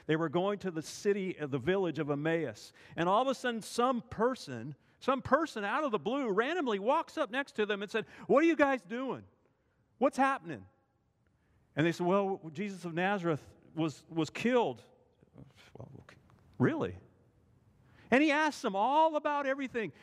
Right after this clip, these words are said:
And they thought, "He, we thought he was the one. He was the Messiah. He was the one that was gonna save Israel and save us." And they go on, they keep walking,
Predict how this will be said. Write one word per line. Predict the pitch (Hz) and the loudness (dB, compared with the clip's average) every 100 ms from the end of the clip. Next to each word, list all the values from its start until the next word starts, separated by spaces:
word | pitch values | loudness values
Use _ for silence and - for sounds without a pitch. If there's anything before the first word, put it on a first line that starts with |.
| - | -2
And | 214 | 0
they | 254 | 2
thought, | - 233 - _ - _ - | 2 0 0 _ -20 _ -4
"He, | 226 | -2
we | 247 370 | 4 4
thought | - 294 262 | 4 2 4
he | 302 | 2
was | 311 247 | 0 0
the | 233 | 0
one. | 233 330 269 147 - | 4 2 2 -4 0
He | 311 349 | 4 4
was | 320 | 2
the | - | -2
Messiah. | 220 214 - 311 302 - - | -4 -2 2 2 2 -2 -4
He | - 339 | 2 4
was | 339 | 2
the | - 285 | -2 0
one | 311 359 | 2 0
that | |
was | 262 254 | -2 -2
gonna | 269 247 | -2 -4
save | - 302 320 240 | -2 0 0 0
Israel | 330 240 240 220 | 0 2 2 2
and | 220 | -2
save | - 190 220 | 0 0 0
us." | 240 262 170 - - - _ _ _ _ _ _ _ _ _ _ _ _ _ _ _ - - - | 0 0 -2 -8 -18 -18 _ _ _ _ _ _ _ _ _ _ _ _ _ _ _ -20 -8 0
And | 160 170 | 2 2
they | 180 | 2
go | 160 233 269 | 2 2 2
on, | 226 226 220 | 0 0 -2
they | 165 | -2
keep | - 262 - | 0 -2 -2
walking, | 226 226 226 220 190 | 0 0 0 -4 -8